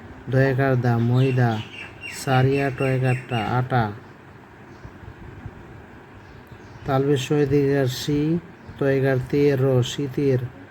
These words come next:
রয় জফলা আকার রে, পয়গার পা র, রে পার। দুনতে ন, ক, নক। তালবে সয়গার সা, নকশা। কয়গার কা, টয়গার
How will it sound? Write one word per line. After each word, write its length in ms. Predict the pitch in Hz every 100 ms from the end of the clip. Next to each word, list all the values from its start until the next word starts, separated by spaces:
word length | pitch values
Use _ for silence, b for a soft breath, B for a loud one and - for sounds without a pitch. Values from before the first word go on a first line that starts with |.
| - -
রয় 240 | 127 131 131
জফলা 520 | 139 135 135 131 123
আকার 340 | 123 139 127 120
রে, 260 | 123 135 139 135
পয়গার 460 | 127 123 123 127 123
পা 260 | 131 131 127
র, 40 | 127 123 117
রে 180 | 120 123 127
পার। 240 | 131 120 120 - - - - - 127
দুনতে 420 | 139 139 131 147
ন, 420 | 143 143 147 151 170 - - - - -
ক, 20 |
নক। 460 | 151 135 127 147 156 - -
তালবে 260 | 135 131 135
সয়গার 400 | 131 139 135 131
সা, 260 | - 127
নকশা। 600 | 123 123 131 127 - 127 117 -
কয়গার 340 | 127 127 127 127 127
কা, 160 | 135 131
টয়গার 360 | 131 123 127